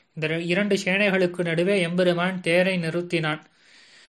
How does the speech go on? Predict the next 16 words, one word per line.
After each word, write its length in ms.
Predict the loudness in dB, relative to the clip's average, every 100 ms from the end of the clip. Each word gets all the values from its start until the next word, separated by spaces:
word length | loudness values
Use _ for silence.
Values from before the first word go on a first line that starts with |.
| _ _ -18
ஐவரான 480 | -6 0 4 4 2
பாண்டவர்களுக்கு 840 | 2 0 2 4 4 4 2 2 0
விரோதி 800 | 2 4 4 4 2 0 -4 -12 _ -8
துரியோதனாதிகள். 840 | -2 2 4 4 0 -2 -4 -6 -8 _ _ _ _ _
அதே 280 | -2 2 2
போல 200 | 2 2
இங்கே 280 | 0 0 2
ஆழ்வாருக்கு 680 | 2 2 2 4 4 2 0
விரோதி 380 | 2 2 4 2
இந்த 180 | 0 -2
மேகங்கள் 520 | -2 -2 -2 -2 -2
தான், 180 | -4 -6
எம்பெருமானுடைய 640 | -2 0 0 0 0 0
உருவத்தை 500 | 0 -2 -2 -2 -2
காட்டி 400 | 0 -2 0 -2
நலிகின்றன. 640 | 0 0 0 -2 -4 -4